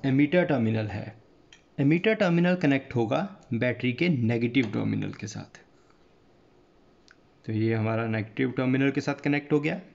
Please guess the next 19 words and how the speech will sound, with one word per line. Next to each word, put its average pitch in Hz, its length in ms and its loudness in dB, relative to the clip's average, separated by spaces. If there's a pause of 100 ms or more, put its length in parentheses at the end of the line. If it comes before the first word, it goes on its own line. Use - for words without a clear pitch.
(540)
और 117 80 -2
जो 113 120 0
बैटरी 113 300 -2
का 120 120 -4
पॉजिटिव 135 480 -2
टर्मिनल 175 460 2
है, 185 180 0 (340)
ये 131 140 0
आपके 127 360 -2
कॉइल 120 300 -2
के 156 140 -2
सेंटर 117 340 -2
में 113 140 -2
कनेक्ट 110 320 -4
हो 107 60 -8
जाएगा 104 440 -10 (4000)
इस 127 180 -8
तरीके 104 320 -10
से। - 180 -14